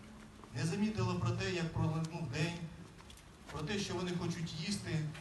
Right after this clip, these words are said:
Навіть діти там вели себе, мабуть, не так, як завжди себе ведуть. Їм також було, мабуть, цікаво там знаходитись. Що до пізнього вечора вони сиділи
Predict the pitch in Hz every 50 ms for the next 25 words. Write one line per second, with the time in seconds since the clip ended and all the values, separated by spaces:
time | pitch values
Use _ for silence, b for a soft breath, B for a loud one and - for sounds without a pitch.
0 | - - - - 143 170 180 180 175 180 - 214 220 220 214 - - - 156 156
1 | 160 160 160 - - - - - - - - - - - 147 156 160 170 160 -
2 | 147 131 - 156 170 170 160 165 - - - - - - - 131 135 - 156 151
3 | 147 151 - - - - 170 165 165 147 - - - - 185 - 151 147 - -
4 | 135 120 - - - - - - - - - - - 120 117 - 170 170 - 143
5 | 135 127 127 131 123 117 120 117 - 185 190 196 175 156 160 156 156 143 139 135
6 | 131 117 - - - - 151 156 156 139 123 117 113 113 - - 113 117 117 -
7 | - 180 180 117 117 110 - - - - - - - - - - - - - -
8 | - 147 151 151 160 160 - 220 240 - 196 185 175 170 170 160 165 190 196 196
9 | - - - 117 113 113 113 - - - - - - - - - - - - -
10 | - - - - - - - - - - - - 113 113 151 156 156 - - -
11 | - - - - 214 208 185 170